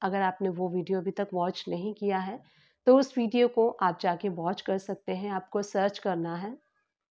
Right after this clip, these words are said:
how to download G S T R टू बी data from portal by सुमन एजुकेशन हब। इस तरीके से अगर आप मेरी वीडियो को सर्च करेंगे आपको मेरी वीडियोज़ मिल जाएंगी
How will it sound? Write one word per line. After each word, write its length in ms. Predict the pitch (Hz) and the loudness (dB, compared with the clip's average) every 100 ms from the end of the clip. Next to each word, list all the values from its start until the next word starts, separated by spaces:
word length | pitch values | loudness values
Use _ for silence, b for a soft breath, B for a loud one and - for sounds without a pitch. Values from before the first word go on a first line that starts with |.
| _ _ _ _ _ - | _ _ _ _ _ -12
how 280 | - 214 254 | 4 8 8
to 180 | 262 269 | 6 2
download 500 | 196 185 180 208 220 | 2 2 2 2 2
G 160 | - 196 | 2 2
S 120 | 196 - | 2 0
T 140 | 214 | 0
R 100 | 220 214 | 0 -2
टू 140 | 202 180 | -2 0
बी 160 | 208 180 | -2 -2
data 320 | 165 180 185 | -2 -2 -4
from 300 | - 175 202 285 _ _ _ 190 | -2 0 0 -4 _ _ _ 0
portal 360 | 175 175 240 349 - _ _ - | 2 4 2 2 -12 _ _ -2
by 280 | 185 190 233 | 6 8 6
सुमन 380 | - 196 190 208 | 4 2 2 0
एजुकेशन 600 | 185 165 185 170 170 202 202 | -4 -6 -4 -4 -2 -4 -4
हब। 160 | 170 160 - 247 | -6 -10 -6 -4
इस 180 | 240 247 | 0 0
तरीके 360 | 220 214 247 | 0 0 0
से 220 | 247 220 208 | 0 0 0
अगर 300 | - 185 180 | -2 0 0
आप 140 | 180 190 | 0 0
मेरी 200 | 185 185 | 0 0
वीडियो 300 | 170 175 170 | -2 -4 -4
को 160 | 185 | -6
सर्च 360 | 185 190 185 - | -4 -2 -2 -2
करेंगे 440 | 220 202 208 254 - | -2 0 -2 -4 -6
आपको 280 | 208 - 226 | -12 -4 0
मेरी 220 | 226 220 | 0 0
वीडियोज़ 400 | 214 202 220 226 185 | -2 -2 -2 -2 -2
मिल 200 | 180 202 | -2 -2
जाएंगी 500 | 202 175 165 202 | -4 -8 -8 -10